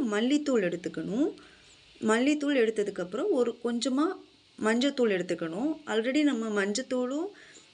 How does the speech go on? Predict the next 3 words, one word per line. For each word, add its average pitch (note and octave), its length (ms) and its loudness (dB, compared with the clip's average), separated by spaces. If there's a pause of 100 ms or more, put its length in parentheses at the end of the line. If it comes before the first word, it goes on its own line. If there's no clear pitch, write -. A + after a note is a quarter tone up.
(1040)
பெருங்காயத்தூளும் C4 800 2
சேர்த்துருக்கோம். A#3 580 0
அதனால F#3+ 320 -2